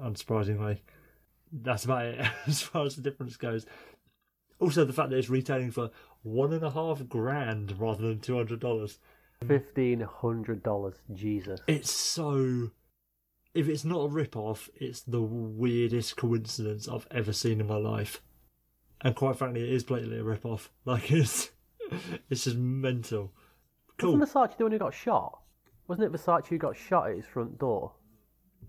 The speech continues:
Speaker 2: by, like, an ex-lover or something? Wasn't that him?
Speaker 1: Yeah, sure.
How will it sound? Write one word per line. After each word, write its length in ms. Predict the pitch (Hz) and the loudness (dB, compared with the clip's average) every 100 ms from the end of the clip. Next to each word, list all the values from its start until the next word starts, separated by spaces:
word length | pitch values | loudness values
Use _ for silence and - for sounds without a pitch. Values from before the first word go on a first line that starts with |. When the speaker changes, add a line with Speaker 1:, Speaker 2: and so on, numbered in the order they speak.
| - | -2
Speaker 2:
by, 140 | 117 | 2
like, 240 | 113 113 - | 4 4 2
an 60 | 113 | -4
ex-lover 580 | 107 - 127 127 104 | -4 -4 -2 0 0
or 120 | 101 95 | -4 -6
something? 280 | 101 92 87 | -10 -10 -8
Wasn't 180 | 131 180 | -6 -4
that 140 | 185 | -2
him? 260 | 143 139 - - _ _ _ _ _ - | 0 -2 -4 -16 _ _ _ _ _ 0
Speaker 1:
Yeah, 180 | 175 120 | 4 4
sure. 340 | - 151 101 | 6 4 4